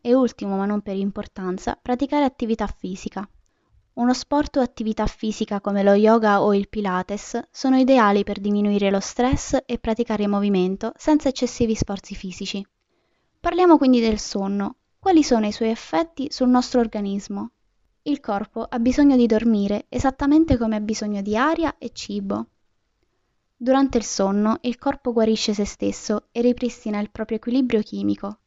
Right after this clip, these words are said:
Il cervello crea nuove connessioni e aiuta a mantenere la memoria. In mancanza di un riposo adeguato, il cervello e il corpo non funzionano normalmente e ciò può abbassare drasticamente la qualità della vita. Vediamo quindi gli effetti sul sistema immunitario.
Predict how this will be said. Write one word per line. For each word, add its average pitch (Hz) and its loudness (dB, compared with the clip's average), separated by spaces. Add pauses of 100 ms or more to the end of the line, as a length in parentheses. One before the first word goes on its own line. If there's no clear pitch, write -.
Il 220 -8
cervello 226 2
crea 208 -2
nuove 214 0
connessioni 285 2
e 240 -4
aiuta 254 0
a - 0
mantenere 233 0
la 220 0
memoria. 202 -4 (720)
In 269 4
mancanza 269 6
di 240 6
un 233 6
riposo 220 -2
adeguato, 202 0
il 220 -6
cervello 220 4
e 202 4
il 208 0
corpo 208 -4
non 285 4
funzionano 240 2
normalmente 196 -4 (260)
e 226 -8
ciò 277 -4
può 254 -2
abbassare 226 0
drasticamente 233 -2
la 233 -2
qualità 214 -8
della 208 -4
vita. 202 -10 (540)
Vediamo 294 6
quindi 269 6
gli 262 6
effetti 277 -2
sul 233 -2
sistema 220 -6
immunitario. 208 -4